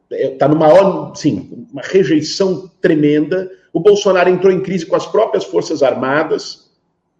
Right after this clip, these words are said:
naquele episódio da demissão do ministro da Defesa. O Bolsonaro não tem nenhuma solução pra economia do país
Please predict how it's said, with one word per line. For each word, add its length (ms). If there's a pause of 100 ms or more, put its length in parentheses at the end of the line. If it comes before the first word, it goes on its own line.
naquele 340
episódio 480
da 80
demissão 420
do 100
ministro 280
da 80
Defesa. 680 (560)
O 60
Bolsonaro 840 (100)
não 160
tem 140
nenhuma 400
solução 540
pra 80
economia 400
do 80
país 760